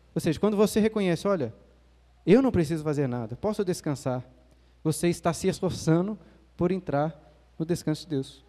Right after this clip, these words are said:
O nosso trabalho é esse: descansar. Tem até uma música cristã antiga, é, minha mãe deve conhecer, né? É,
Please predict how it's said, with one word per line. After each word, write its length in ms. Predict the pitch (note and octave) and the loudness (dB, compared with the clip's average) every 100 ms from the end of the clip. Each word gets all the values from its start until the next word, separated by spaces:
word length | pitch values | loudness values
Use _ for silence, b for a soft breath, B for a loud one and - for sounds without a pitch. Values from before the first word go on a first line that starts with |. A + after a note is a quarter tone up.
| b b | b b
O 80 | E3+ | 2
nosso 240 | G3 G3+ G3+ | 4 4 4
trabalho 380 | F#3 D#3+ A3+ | 4 6 4
é 100 | A#3 | 4
esse: 300 | E3+ - - - _ _ _ _ _ - | 0 -4 -16 -20 _ _ _ _ _ -6
descansar. 400 | - G3 D#3+ D3+ | -4 -2 -2 -2
Tem 100 | E3 | -2
até 100 | G#3 | -2
uma 160 | G#3 | -2
música 540 | F3+ D#3+ - D3+ A2+ G#2+ - b b b _ | 0 0 0 0 0 -4 -16 b b b _
cristã 380 | - C3 B2+ C#3 | 0 2 0 -4
antiga, 520 | B2+ - A3+ E3 G#2 - - - _ _ _ _ _ _ _ _ _ _ - - _ _ _ b b b _ _ C3 | -4 -6 -8 -6 -8 -10 -20 -20 _ _ _ _ _ _ _ _ _ _ -20 -20 _ _ _ b b b _ _ -6
é, 340 | A2+ A2 A2 G#2+ | -4 -4 -6 -10
minha 120 | A#2+ | -10
mãe 140 | A#2+ C#3 | -8 -4
deve 220 | D#3 E3 | -4 -6
conhecer, 500 | - F#3+ - C3 B2+ | -8 -8 -8 -6 -6
né? 160 | C3+ D#3 - _ b b b b _ - | -6 -12 -18 _ b b b b _ -6
É, 480 | B2 B2 A#2+ G#2+ | 0 2 0 -2